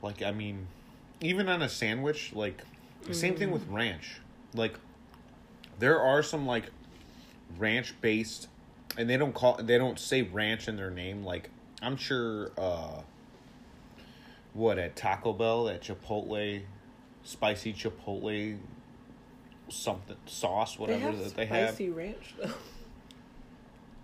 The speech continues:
Speaker 1: Whatever they might have
Speaker 2: Okay.
Speaker 1: is,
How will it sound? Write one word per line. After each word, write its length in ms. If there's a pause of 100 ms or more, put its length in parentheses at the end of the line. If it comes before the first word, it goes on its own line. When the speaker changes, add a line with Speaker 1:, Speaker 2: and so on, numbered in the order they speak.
(380)
Speaker 1:
Whatever 560
they 120
might 260
have 340 (100)
Speaker 2:
Okay. 380 (100)
Speaker 1:
is, 300